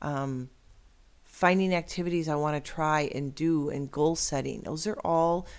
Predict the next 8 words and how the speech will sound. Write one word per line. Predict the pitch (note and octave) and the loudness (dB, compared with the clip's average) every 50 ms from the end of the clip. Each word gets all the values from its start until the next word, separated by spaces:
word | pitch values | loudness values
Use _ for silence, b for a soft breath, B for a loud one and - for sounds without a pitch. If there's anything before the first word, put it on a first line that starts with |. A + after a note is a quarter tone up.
| B B B B | B B B B
so | - - - - F3+ E3+ E3+ F3+ F3+ | -6 -4 -2 0 2 2 2 2 0
very | F3 F3 E3+ E3 D#3+ | 0 0 -2 0 -2
important | D3+ D3 - - - D#3+ - - A#2 C3+ - | -2 -4 -6 -4 -4 -2 -2 -2 -4 -6 -6
to | - C#3 | -4 -2
success. | - - - - - - - - A#3 A3 - G2 - - - - B B B B B B | -2 -2 -2 -2 -4 -6 -2 0 2 2 2 0 -2 -4 -4 -4 B B B B B B
For | - F#3+ F#3 | 2 4 4
me, | F#3 F3+ F3+ G3 G#3 A3 A#3 B3+ C#4 C4+ B B B B | 6 6 4 4 4 4 4 2 0 -2 B B B B
success | - - - G#3 F#3 F#3+ - - - F#3+ F3 F#3 F3+ F3+ - - | -6 -2 -2 -2 -2 -2 -2 0 2 4 4 4 4 4 2 2